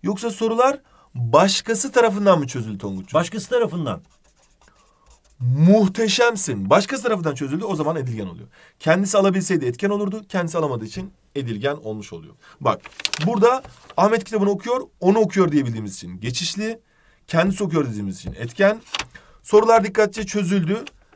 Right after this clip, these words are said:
Speaker 1: Onu çözüldü diyemediğimiz için geçişsiz. Onu çözüldü diyemiyoruz.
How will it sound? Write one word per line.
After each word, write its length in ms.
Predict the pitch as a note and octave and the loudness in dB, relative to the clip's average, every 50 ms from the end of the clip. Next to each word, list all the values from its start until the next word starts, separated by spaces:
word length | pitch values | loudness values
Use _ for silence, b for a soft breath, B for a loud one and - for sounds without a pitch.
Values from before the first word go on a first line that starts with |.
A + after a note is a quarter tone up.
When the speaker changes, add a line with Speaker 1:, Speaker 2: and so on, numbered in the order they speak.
| b b b b b - | b b b b b 0
Speaker 1:
Onu 180 | C#3+ E3+ A3+ G#3 | 2 2 2 2
çözüldü 400 | G3+ A3+ G3 E3+ F#3 E3+ E3 D3 | 0 0 0 2 0 0 0 2
diyemediğimiz 520 | E3+ G3+ G#3 G3+ F#3 D#3+ D#3 C#3 B2+ A2 | 2 2 4 4 4 2 2 0 -2 -6
için 260 | G2+ - G2+ G2 F#2+ | -8 -8 -8 -8 -8
geçişsiz. 800 | F2 A2 A2+ - D3+ C#3 C#3 - - E3 F3 F#3+ - - - - _ | -8 -8 -8 -6 -4 -4 -2 -2 -2 0 -2 -2 -2 -2 -4 -6 _
Onu 180 | - A2+ A#2 C3 | -8 -8 -8 -6
çözüldü 400 | B2+ - G#2+ G2+ A2+ C#3+ F3+ D#3 | -6 -8 -8 -8 -8 -8 -6 -4
diyemiyoruz. 580 | D#3 D#3 D3 B2+ G#2+ G2 G2 E3+ G3 F#3+ - | -2 0 0 -2 -2 -6 -6 -8 -8 -10 -12